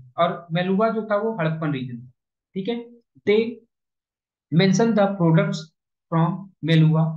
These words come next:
जैसे मेलुआ से क्या आता है? मेलुआ मतलब कि हड़प्पन रीजन, मेलुआ मतलब हड़प्पन रीजन, ठीक है, मेलुआ मतलब हड़प्पन रीजन। Carnelian, lapis lazuli, copper, gold and variety of wood, याद करो ये सब कहाँ पे मिलता है? ये हड़प्पा रीजन में ही मिलता है। A Mesopotamian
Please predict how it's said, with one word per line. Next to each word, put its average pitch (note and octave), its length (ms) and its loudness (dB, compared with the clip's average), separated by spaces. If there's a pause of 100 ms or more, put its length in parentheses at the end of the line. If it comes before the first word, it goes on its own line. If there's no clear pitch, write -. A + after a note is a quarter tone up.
(100)
जैसे E3+ 220 -4
मेलुआ F#3+ 440 -2
से A3 100 -8
क्या G#3+ 200 -4
आता G3+ 160 -6
है? G#3+ 80 -16
मेलुआ F#3 240 -8
मतलब G3 420 -8
कि - 160 -18
हड़प्पन F3 340 -4
रीजन, C3+ 300 -4
मेलुआ E3+ 340 -4
मतलब G3+ 300 -14
हड़प्पन E3 320 -6
रीजन, B2+ 260 -8
ठीक - 180 -18
है, A3+ 120 -10
मेलुआ E3 360 0
मतलब G3 340 -10
हड़प्पन D#3+ 300 -4
रीजन। B2+ 240 -8 (520)
Carnelian, F#3 640 2 (380)
lapis E3+ 360 2
lazuli, F#3+ 460 0 (320)
copper, C3+ 440 -2 (240)
gold E3+ 260 -2 (120)
and E3 180 -4
variety D#3+ 360 -2
of E3 220 -6
wood, C3 160 -10 (120)
याद F3+ 260 0
करो G3 120 -6
ये G3 140 -2
सब F#3+ 180 -8
कहाँ F3+ 180 -6
पे F#3 120 -16
मिलता F#3 240 -16
है? G3 140 -8
ये F3+ 100 -2
हड़प्पा D3+ 320 0
रीजन C3 260 -4
में B2 80 -4
ही A#2+ 80 -8
मिलता - 720 -10
है। G3 40 2
A G3+ 40 2
Mesopotamian G3 720 0